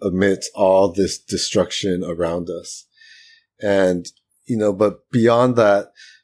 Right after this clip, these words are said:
when I teach poetry, I, I see how it also, you know, educates and transforms my students. When I have my students write their own poetry,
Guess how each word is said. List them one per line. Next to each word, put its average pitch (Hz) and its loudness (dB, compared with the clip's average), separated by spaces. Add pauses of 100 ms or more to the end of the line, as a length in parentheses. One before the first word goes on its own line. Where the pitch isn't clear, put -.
when 104 -2
I 92 0
teach 139 -2
poetry, 98 0
I, 90 0
I 98 0
see 110 -4
how 98 2
it 101 0
also, 98 0 (480)
you 107 -8
know, 98 -2
educates 101 -2 (100)
and 95 0
transforms 95 0
my 85 -2
students. 101 -6 (520)
When 95 -4
I 92 2
have 98 0
my 98 2
students 95 -2
write 98 0
their 92 -2
own 123 -2
poetry, 110 0